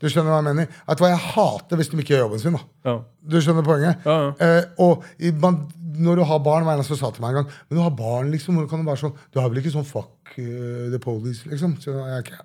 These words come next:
Speaker 1: N W A, jeg. Er det? <laughs> Fuck the police, liksom.
Speaker 2: Mm.
Speaker 1: Det er ikke det jeg snakker om.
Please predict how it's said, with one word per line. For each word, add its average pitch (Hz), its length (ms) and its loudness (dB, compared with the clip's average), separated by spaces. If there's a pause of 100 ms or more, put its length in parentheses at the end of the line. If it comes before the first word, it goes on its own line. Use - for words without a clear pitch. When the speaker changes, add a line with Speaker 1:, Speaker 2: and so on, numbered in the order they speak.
(140)
Speaker 1:
N 120 160 -4
W 117 240 -2
A, 117 80 0 (160)
jeg. 156 60 -6 (300)
Er 151 60 0
det? 175 140 0 (240)
<laughs> - 480 -10
Fuck 139 220 -2
the 135 60 -8
police, 135 360 -2
liksom. 190 240 0
Speaker 2:
Mm. 113 80 -6 (220)
Speaker 1:
Det - 20 -6
er 175 80 6
ikke 196 160 -2
det 160 80 6
jeg 147 80 -2
snakker 165 240 0
om. 180 140 2